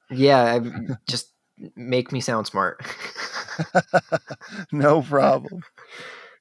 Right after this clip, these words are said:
Speaker 2: What can we expect to see out of old Dinkelberg in twenty twenty-two? What, what are the big plans?
Speaker 1: Um, so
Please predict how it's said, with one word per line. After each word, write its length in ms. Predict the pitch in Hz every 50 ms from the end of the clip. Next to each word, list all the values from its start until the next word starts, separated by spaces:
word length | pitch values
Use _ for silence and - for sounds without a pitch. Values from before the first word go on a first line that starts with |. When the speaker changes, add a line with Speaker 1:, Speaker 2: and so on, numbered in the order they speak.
| _ _ _ _ _ _
Speaker 2:
What 340 | - 143 127 156 214 - -
can 200 | - 214 185 175
we 380 | 180 196 202 196 196 190 180
expect 1000 | - 151 139 - - - - - - - 151 156 160 - _ _ - - - - -
to 200 | - 170 156 143
see 500 | - - - - 170 160 165 165 170 170
out 340 | - 143 139 143 151 160 160
of 240 | 156 147 147 139 143
old 340 | 151 147 151 165 165 139 113
Dinkelberg 720 | 135 147 180 - 180 160 151 165 175 185 190 190 175 -
in 500 | - - 147 151 160 160 151 147 139 135
twenty 360 | - - - 156 160 180 190
twenty-two? 760 | - - - 165 170 175 165 - - - 175 214 240 143 135
What, 240 | 127 135 143 156 151
what 140 | 143 151 160
are 40 |
the 80 | 160 156
big 200 | 170 165 151 -
plans? 580 | - 160 165 190 - - _ - - - - _ _ _ _ _ _ -
Speaker 1:
Um, 480 | - 110 117 151 143 143 143 135 123 -
so 920 | - - - - - - - - 135 127 127 131 131 131 131 127 117 -